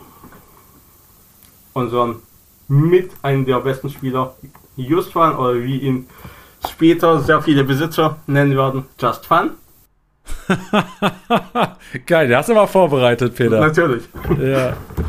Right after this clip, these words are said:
Speaker 2: Äh,
Speaker 1: Dann
Speaker 2: sehr gut, perfekt.
Speaker 1: Skov könnte, äh, dort spielen, sehe ich aber eher über die, äh, rechte Schiene.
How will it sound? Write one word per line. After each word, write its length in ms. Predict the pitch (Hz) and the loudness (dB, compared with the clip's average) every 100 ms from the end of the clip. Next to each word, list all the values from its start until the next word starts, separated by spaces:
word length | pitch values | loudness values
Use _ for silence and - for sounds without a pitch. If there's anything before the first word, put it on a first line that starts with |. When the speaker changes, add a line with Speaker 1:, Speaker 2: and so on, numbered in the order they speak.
| - - | -8 -12
Speaker 2:
Äh, 160 | - 123 | -6 -2
Speaker 1:
Dann 220 | 123 139 135 | 2 2 2
Speaker 2:
sehr 60 | |
gut, 160 | 117 113 | 0 -4
perfekt. 200 | 123 123 | -4 0
Speaker 1:
Skov 300 | 175 202 - | 4 4 2
könnte, 240 | 196 190 185 - | -2 0 0 0
äh, 320 | 170 165 160 156 | -2 -2 -4 0
dort 300 | 151 151 - | 2 2 0
spielen, 500 | - 170 165 160 147 | -6 -2 2 2 0
sehe 200 | 151 151 | 0 -2
ich 140 | 143 | 0
aber 280 | 139 131 123 | 2 2 2
eher 220 | 135 131 | 2 2
über 260 | 123 120 120 | 0 -2 -2
die, 100 | 120 | -4
äh, 260 | 127 - 131 | -6 -4 -2
rechte 400 | 131 156 156 156 | 0 -2 -6 -8
Schiene. 460 | - 151 151 143 | -4 -4 -2 -6